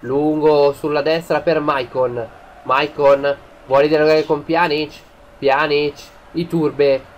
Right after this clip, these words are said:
Attenzione, Iturbe, voleva la palla per Maicon, chiudeva un ottimo triangolo, ma non ce l'ha fatta. Allora riparte il C S K A. Nabakin con, eh, Zuber sulla sinistra, vediamo se riesce a mettere il cross, non riesce.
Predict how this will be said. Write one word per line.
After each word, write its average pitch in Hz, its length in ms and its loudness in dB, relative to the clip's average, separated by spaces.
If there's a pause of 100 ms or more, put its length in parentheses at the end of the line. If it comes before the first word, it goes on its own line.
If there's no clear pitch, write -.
Attenzione, 160 320 -4
Iturbe, 185 500 2
voleva 196 300 0
la 196 120 4
palla 196 200 2
per 180 200 0
Maicon, 165 760 -2
chiudeva 175 220 -2
un 175 80 -2
ottimo 190 320 -2
triangolo, 165 720 -2 (340)
ma 156 80 -6
non 180 120 0
ce 185 80 -6
l'ha 170 100 0
fatta. 139 320 -2
Allora 156 240 2
riparte 160 480 -2
il 165 60 -10
C 175 80 -6
S 170 160 -10
K 165 160 -4
A. 135 320 2 (420)
Nabakin 139 800 -2 (300)
con, 160 320 2
eh, 147 260 2
Zuber 165 580 2
sulla 175 200 -2
sinistra, 170 520 -2
vediamo 165 260 0
se 175 100 -2
riesce 170 220 -2
a - 20 -4
mettere 170 260 -4
il 160 80 -10
cross, - 400 -6 (140)
non 170 240 -2
riesce. 156 640 -4